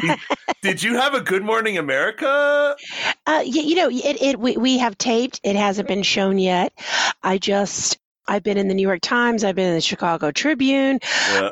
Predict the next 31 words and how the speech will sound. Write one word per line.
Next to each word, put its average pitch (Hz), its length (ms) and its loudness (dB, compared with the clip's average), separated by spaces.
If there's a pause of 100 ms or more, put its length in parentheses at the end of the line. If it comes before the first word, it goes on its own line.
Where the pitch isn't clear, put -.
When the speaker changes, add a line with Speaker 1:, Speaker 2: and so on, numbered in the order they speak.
Speaker 1:
N 220 160 0
P 220 180 -2
R 165 160 0
Sweden. 330 680 0
I've 190 300 0
been 190 340 2
in 175 220 0
German 196 360 2
newspapers. 285 880 2 (440)
I 196 220 2
have 185 380 2
Speaker 2:
<laughs> 208 120 -6
Speaker 1:
been, 196 480 2
yeah. 254 360 2
And 220 140 2
I 214 100 2
just 254 220 -2
did 247 140 0
a, 220 200 0
um, 190 320 2 (120)
another 208 600 0
interesting 233 460 -2
podcast 202 920 -2
that 202 180 -4
basically 208 500 0
deals 190 300 0
with 180 160 0
inequality 185 720 0
in 175 80 0
the 165 80 0
nation 196 400 -2